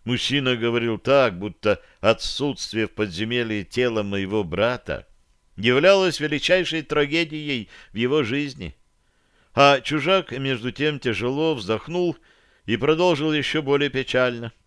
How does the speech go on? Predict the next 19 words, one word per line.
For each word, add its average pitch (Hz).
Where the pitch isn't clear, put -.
«Как 139
нам 123
объяснить 117
отцу 123
Касперу 120
наш 120
провал?» 110
От 101
неожиданности 160
я 123
едва 127
не 123
воскликнул — 120
в -
полный 113
голос 120
открыв 110
своё 110
присутствие, 107